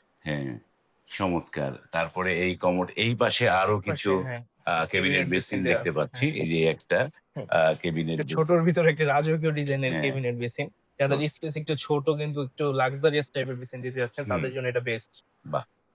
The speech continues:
Speaker 1: এই পাশে আরো একটা।
Speaker 2: এই পাশে আরো
Speaker 1: এগুলো
Speaker 2: একটা।
Speaker 1: প্রাইস রেঞ্জ কিরকম
Speaker 2: এগুলো
Speaker 1: হবে?
Speaker 2: প্রাইস রেঞ্জ দশ হাজার পাঁচশো টাকা থেকে আমাদের কাছে ছোট সাইজের ক্যাবিনেট বেসিন গুলো শুরু হয়
Speaker 1: দশ হাজার পাঁচশো
Speaker 2: পাঁচশো
Speaker 1: টাকা
Speaker 2: টাকা
Speaker 1: দিয়ে
Speaker 2: থেকে।
Speaker 1: আপনারা এই ছোট সাইজের যে, আহ, ক্যাবিনেট বেসিন, এগুলো
Speaker 2: জি।
Speaker 1: নিতে পারবেন। এগুলো দশ হাজার পাঁচশো টাকার মধ্যে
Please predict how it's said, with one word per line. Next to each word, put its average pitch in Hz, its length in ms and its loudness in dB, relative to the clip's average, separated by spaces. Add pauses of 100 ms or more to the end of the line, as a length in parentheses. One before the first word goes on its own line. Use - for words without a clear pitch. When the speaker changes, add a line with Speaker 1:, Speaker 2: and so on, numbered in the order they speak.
(100)
Speaker 1:
এই 82 100 -8
পাশে 82 400 -4
আরো 82 280 2
একটা। - 300 -4
Speaker 2:
এই 139 120 -6
পাশে 143 280 -4
আরো 135 60 6
Speaker 1:
এগুলো 170 160 8
Speaker 2:
একটা। 160 80 8
Speaker 1:
প্রাইস 151 260 10
রেঞ্জ 147 180 2
কিরকম 131 240 4
Speaker 2:
এগুলো 135 160 6
Speaker 1:
হবে? 160 140 10
Speaker 2:
প্রাইস 160 180 6
রেঞ্জ 156 220 0
দশ 147 260 2
হাজার 170 100 4
পাঁচশো 156 300 -4
টাকা 151 180 0
থেকে 143 120 -2
আমাদের 127 240 -2
কাছে 131 260 -6
ছোট 143 240 -6 (240)
সাইজের 135 280 0
ক্যাবিনেট 131 300 -2
বেসিন 123 260 -6
গুলো 123 120 -4
শুরু 120 160 4
হয় 113 80 12
Speaker 1:
দশ 123 60 2
হাজার 127 300 8
পাঁচশো 120 200 6
Speaker 2:
পাঁচশো 123 140 0
Speaker 1:
টাকা 120 160 4
Speaker 2:
টাকা 131 120 8
Speaker 1:
দিয়ে 151 140 8
Speaker 2:
থেকে। 170 60 10
Speaker 1:
আপনারা 113 360 4
এই 104 360 6 (340)
ছোট 117 200 2
সাইজের 107 480 4
যে, 107 260 6
আহ, 85 180 2
ক্যাবিনেট 98 440 2
বেসিন, 104 320 0
এগুলো 98 200 4
Speaker 2:
জি। 95 40 6
Speaker 1:
নিতে 95 180 4
পারবেন। 113 220 4
এগুলো 101 160 4
দশ 95 280 8
হাজার 98 240 4
পাঁচশো 95 340 -2
টাকার 90 280 2
মধ্যে 90 460 2